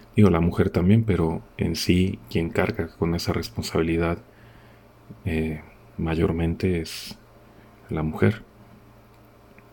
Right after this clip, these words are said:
Y, pero nosotros no, tenemos que construir algo, tenemos que darle un sentido. Y cuando perdemos ese sentido, pues nos sentimos perdidos.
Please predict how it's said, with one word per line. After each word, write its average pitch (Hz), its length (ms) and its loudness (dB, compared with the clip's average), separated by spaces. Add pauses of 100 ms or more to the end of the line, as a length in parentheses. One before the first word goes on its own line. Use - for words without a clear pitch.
(880)
Y, 90 800 4
pero 90 220 2
nosotros 104 440 2
no, 120 160 4
tenemos 92 380 2
que - 100 -16
construir 90 640 2
algo, 101 340 4
tenemos 87 380 0
que 85 100 0
darle 87 380 0
un 90 180 2
sentido. 92 600 2 (1120)
Y 85 800 2
cuando 87 360 -2
perdemos 95 840 4
ese 92 220 0
sentido, 95 580 2
pues - 360 -10 (200)
nos 85 220 -4
sentimos 87 720 -2
perdidos. 80 720 -4